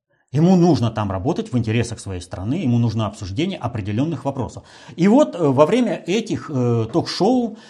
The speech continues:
Жириновский начинает, значит, э, нести чушь, э, г-, обливать грязью Россию. Он начинает, э, в зависимости от того,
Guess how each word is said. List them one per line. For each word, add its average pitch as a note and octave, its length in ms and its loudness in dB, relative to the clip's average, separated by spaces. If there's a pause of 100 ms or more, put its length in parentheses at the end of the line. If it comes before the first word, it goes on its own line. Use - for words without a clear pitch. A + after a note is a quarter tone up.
(100)
Жириновский C#3+ 1040 4
начинает, C#3 760 0
значит, A#2 400 -4
э, A2 800 -2 (220)
нести D3+ 460 -2
чушь, - 520 2 (1120)
э, C3 40 -6
г-, C3 1600 0
обливать F#3 400 2
грязью F3 520 2
Россию. E3 680 -6 (360)
Он G#3 260 2
начинает, G3 680 0
э, D3 480 4
в C#3 160 2
зависимости E3 560 -2
от D3+ 240 2
того, D3+ 460 2